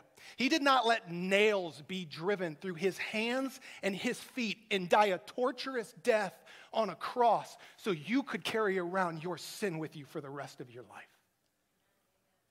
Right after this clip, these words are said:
He did that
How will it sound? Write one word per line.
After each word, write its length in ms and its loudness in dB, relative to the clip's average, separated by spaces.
He 240 -2
did 360 -4
that 280 0